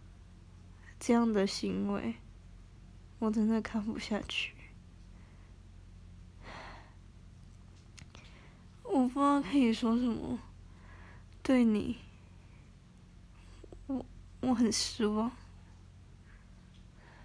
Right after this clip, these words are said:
但日子就是这样过去，而，而我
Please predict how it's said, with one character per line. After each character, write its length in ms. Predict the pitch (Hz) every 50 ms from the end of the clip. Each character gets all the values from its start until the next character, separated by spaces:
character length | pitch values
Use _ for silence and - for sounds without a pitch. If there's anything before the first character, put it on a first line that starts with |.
| - - - - - - - - - - - - - - - - - - - - - - - - - - - - - - - - - - -
但 180 | - - 285 269
日 320 | 262 262 262 269 277 269
子 220 | 240 240 - 226 214
就 160 | 226 233 233
是 160 | 226 240 240
这 160 | 226 - 247
样 220 | 233 226 220 220 220
过 220 | - - 220 214 214
去， 400 | - - - - 226 240 254 - - - - - - - - - - - - - - - - - - - - - - - - - - - - - - - - - - - - - - - - - - - - - - - - - - - - - - - - - - - -
而， 380 | - 220 214 214 220 240 240 233 - - - - - - - - - - - - - - - - - - - - - - - - - - - - - - - - - - - - - - - - - - - - - - - - - - - - - - - -
而 200 | 233 226 226 226
我 440 | 226 233 240 233 220 220 - 247